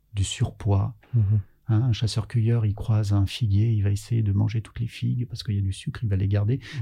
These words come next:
Speaker 1: Mais aujourd'hui, on peut manger des fi-, si nos moyens le permettent, on peut, euh,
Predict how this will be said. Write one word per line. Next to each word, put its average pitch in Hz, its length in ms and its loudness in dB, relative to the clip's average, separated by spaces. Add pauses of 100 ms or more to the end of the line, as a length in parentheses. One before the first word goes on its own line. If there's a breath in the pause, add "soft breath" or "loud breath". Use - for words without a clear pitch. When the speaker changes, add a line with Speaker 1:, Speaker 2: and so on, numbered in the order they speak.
Speaker 1:
Mais 127 80 4
aujourd'hui, 110 480 4
on 110 100 4
peut 107 140 -2
manger 104 260 4
des 101 140 2
fi-, - 280 -10 (600)
si - 180 -6
nos 101 120 4
moyens 101 240 4
le 92 40 2
permettent, 151 520 2 (400 loud breath)
on 113 60 -2
peut, 104 120 -2
euh, 95 320 2